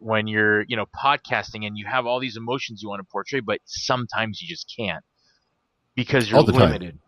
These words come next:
Speaker 1: You know, exactly. So
Speaker 2: It's not about me. It's about you.
Speaker 1: Yeah,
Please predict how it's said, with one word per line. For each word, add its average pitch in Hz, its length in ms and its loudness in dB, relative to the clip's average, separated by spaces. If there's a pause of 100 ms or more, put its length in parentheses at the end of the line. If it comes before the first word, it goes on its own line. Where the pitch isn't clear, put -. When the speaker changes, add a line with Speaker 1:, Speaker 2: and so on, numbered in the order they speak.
(180)
Speaker 1:
You 147 140 4
know, 120 200 4
exactly. 147 520 0
So 127 340 2 (260)
Speaker 2:
It's 113 220 2
not 110 180 10
about 95 240 2
me. 101 160 4
It's 76 100 -4
about 87 200 4
you. 104 160 2 (320)
Speaker 1:
Yeah, 131 400 2